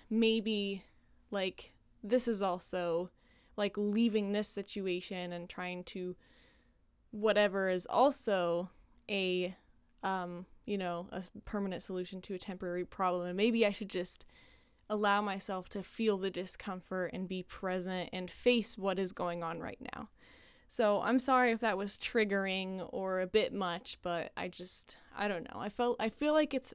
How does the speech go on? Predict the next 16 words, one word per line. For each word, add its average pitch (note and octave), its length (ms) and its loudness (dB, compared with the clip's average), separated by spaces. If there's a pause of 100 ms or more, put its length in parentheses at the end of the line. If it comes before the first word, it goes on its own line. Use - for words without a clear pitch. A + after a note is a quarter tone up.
helpful F4 720 -6 (320)
to A#3 180 -2
have G#3+ 220 0
examples F#3 680 -4
and F#3 100 -4
metaphors F#3+ 580 0
like - 240 -6
that. - 280 -6 (960)
But D4 180 6
anyway, A#3+ 760 8
holy B3 500 0
shit. - 720 -2 (640)
<laughs> - 640 -8
Let's C#4+ 420 2
move B3+ 240 6
onward. A#3 600 2